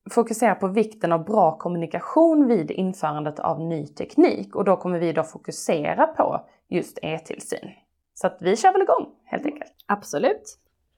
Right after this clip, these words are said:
Speaker 2: Ja, vi kanske ska presentera digital tillsyn eller e-tillsyn som vi kallar det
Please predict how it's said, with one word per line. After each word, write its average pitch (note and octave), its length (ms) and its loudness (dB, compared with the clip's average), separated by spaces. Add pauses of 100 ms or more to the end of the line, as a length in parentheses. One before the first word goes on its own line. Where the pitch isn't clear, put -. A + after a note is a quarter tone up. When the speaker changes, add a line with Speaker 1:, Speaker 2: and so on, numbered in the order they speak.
(200)
Speaker 2:
Ja, D4+ 200 4
vi G4 60 -4
kanske E4 320 4
ska D#4+ 160 2
presentera D4 920 4
digital B3+ 580 0
tillsyn B3 440 -2
eller G3 180 -2
e-tillsyn G#3 440 -4
som F3+ 160 -10
vi D3+ 100 -8
kallar F3+ 260 -6
det D3 220 -4